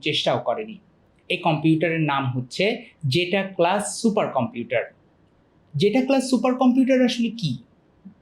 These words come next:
যা নিয়ে সারা পৃথিবীতে এখন তোলপাড় চলছে। কথা হচ্ছে বিভিন্ন প্রতিষ্ঠানের মধ্যে, বিভিন্ন দেশের মধ্যে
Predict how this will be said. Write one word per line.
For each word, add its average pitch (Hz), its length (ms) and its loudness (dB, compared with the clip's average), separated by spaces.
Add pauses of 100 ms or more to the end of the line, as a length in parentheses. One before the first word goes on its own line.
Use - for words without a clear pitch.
যা 147 260 -2
নিয়ে 131 280 4 (1500)
সারা 190 300 0 (100)
পৃথিবীতে 226 520 2 (160)
এখন 151 280 0
তোলপাড় 135 360 0
চলছে। 117 340 -10 (880)
কথা 170 260 2
হচ্ছে 185 360 0 (580)
বিভিন্ন 226 400 6 (460)
প্রতিষ্ঠানের 180 680 2
মধ্যে, 143 340 -2
বিভিন্ন 185 300 4 (200)
দেশের 160 340 0
মধ্যে 135 320 0